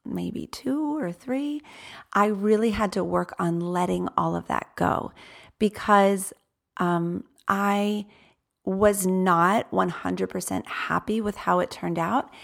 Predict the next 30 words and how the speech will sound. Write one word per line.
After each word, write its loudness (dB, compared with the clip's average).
And 2
I 2
knew 2
that -2
that 6
was 0
on 0
me. -2
I 0
knew 2
that 0
it 0
was -4
my 0
fault, 2
that 2
it -2
didn't -2
go 2
the 0
way 2
that 2
it -12
could 2
have 0
gone. 0
And 2
it -4
was 0
because -2